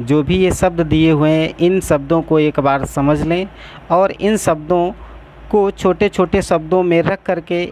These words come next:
एक में जोड़ देंगे। जोड़ने पर आपका एक किसी भी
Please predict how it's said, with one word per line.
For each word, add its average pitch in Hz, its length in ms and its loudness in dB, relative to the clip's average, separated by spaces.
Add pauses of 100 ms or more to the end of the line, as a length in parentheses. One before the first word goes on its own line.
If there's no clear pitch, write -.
(120)
एक 185 320 -4
में 156 240 0
जोड़ 175 240 0
देंगे। 165 360 0
जोड़ने 156 460 2
पर 151 220 0
आपका 147 320 0
एक 151 440 -2 (260)
किसी 175 300 0
भी 160 360 2